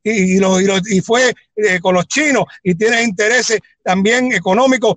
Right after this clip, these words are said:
Soros, y tiene intereses, está hablando, eh, di-, pero, pero hecho, tiene también Gates, tiene intereses. Señores, entonces, ¿por qué no puede probar una persona? Oye, lleva sesenta y pico de años esto para la malaria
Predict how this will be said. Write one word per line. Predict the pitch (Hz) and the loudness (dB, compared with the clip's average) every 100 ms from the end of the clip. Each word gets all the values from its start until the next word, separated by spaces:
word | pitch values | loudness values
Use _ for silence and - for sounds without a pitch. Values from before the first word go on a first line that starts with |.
| _ | _
Soros, | - 262 277 208 185 | -4 0 2 2 -2
y | 175 | -2
tiene | 220 254 | 0 0
intereses, | 247 185 233 214 | -2 -2 -2 -4
está | 180 175 | -2 -2
hablando, | 240 294 - _ _ | 0 0 -2 _ _
eh, | 453 160 | -10 -4
di-, | 208 170 170 | -4 -4 -4
pero, | 170 151 | -4 0
pero | 165 175 | -2 0
hecho, | 240 196 196 - - | 0 0 -4 -6 -4
tiene | 208 254 226 | 0 0 0
también | 208 208 247 262 180 - | -2 0 0 0 -4 -6
Gates, | 156 240 277 220 - _ - | -2 0 0 -2 -10 _ -4
tiene | 214 254 233 | 0 0 0
intereses. | 180 202 254 262 180 143 - _ - | 0 0 0 0 -2 -6 -10 _ -8
Señores, | 185 180 262 294 190 - _ _ _ | -2 0 2 2 -2 -6 _ _ _
entonces, | 165 208 226 _ | -4 -4 -6 _
¿por | 190 175 | 0 0
qué | 175 | 0
no | 190 | -2
puede | 156 165 185 180 | -2 0 0 0
probar | 180 165 180 | 0 2 2
una | 196 | 0
persona? | 180 175 202 294 233 - _ _ - | -2 -2 0 0 0 -8 _ _ -4
Oye, | 196 240 | 0 2
lleva | 208 240 | 2 0
sesenta | - 196 190 165 160 | -2 -4 -4 -2 -2
y | |
pico | 208 233 196 | -4 -2 0
de | 175 | 0
años | 226 214 | 0 0
esto | 214 233 | 0 0
para | 190 165 | 0 0
la | |
malaria | 147 160 233 254 208 | 0 0 0 0 0